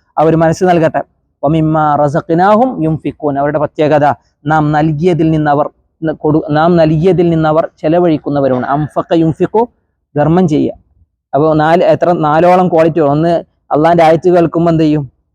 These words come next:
സുജൂദ് വീഴാൻ പാകത്തിൽ തസ്ബീഹുകളും ഹംദുകളുമായി കഴിയുന്നവർ. അതുപോലെ തന്നെ ശി-, അവരുടെ ജീവിതത്തിൽ എന്തില്ല? കിബിറില്ല, അഹങ്കാരമില്ല. അവര് രാവുകളിൽ നിന്ന് റബ്ബിനോട് തേടുന്നവരാ, ദുആ ചെയ്യുന്നവരാണ്. രാ-, രാത്രി നീച്ച് എണീറ്റ് നിന്ന്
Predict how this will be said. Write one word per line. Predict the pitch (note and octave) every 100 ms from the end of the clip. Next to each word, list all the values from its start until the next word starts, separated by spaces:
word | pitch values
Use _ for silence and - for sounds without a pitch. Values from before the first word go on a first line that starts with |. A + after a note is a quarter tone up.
| -
സുജൂദ് | C3+ D3+ D#3+
വീഴാൻ | E3 D#3 D#3 D#3 D3+
പാകത്തിൽ | C#3+ D3 C#3 C#3 A#2 _ _ -
തസ്ബീഹുകളും | C#3+ D#3 D#3 D#3 D3 D3 C#3
ഹംദുകളുമായി | C3+ C#3+ D#3 D#3+ D#3 D3 C#3+ C#3+ -
കഴിയുന്നവർ. | C#3+ C#3 C#3 C3 B2 - _ _ -
അതുപോലെ | D3+ E3 E3+
തന്നെ | F3 E3
ശി-, | - F3
അവരുടെ | D#3+ D#3+ D#3+ F3
ജീവിതത്തിൽ | E3 F3 F#3 D#3
എന്തില്ല? | E3 F3 E3
കിബിറില്ല, | D#3 - _ - F3 A3 F#3+ C3+ A#2+ _ _ _ _ -
അഹങ്കാരമില്ല. | D3 E3+ F3+ G3+ G#3+ E3+ C#3+ C3 C3+ _ _ -
അവര് | D3 E3+ E3 D3+ - -
രാവുകളിൽ | D3+ E3+ F3+ F3+ F#3+
നിന്ന് | E3+ F#3 A3+ A#3 -
റബ്ബിനോട് | D3+ D3 E3+ E3
തേടുന്നവരാ, | D3 D#3+ E3 E3+ D#3+ D3
ദുആ | C3+ C#3+ E3+
ചെയ്യുന്നവരാണ്. | F3 E3+ D#3+ D#3 D3 C#3 A#2+ _ _ _ -
രാ-, | C#3+ D3
രാത്രി | D3 D3 D#3+
നീച്ച് | E3+ D#3+ D#3
എണീറ്റ് | D#3 D#3+ E3
നിന്ന് | D#3+ D#3+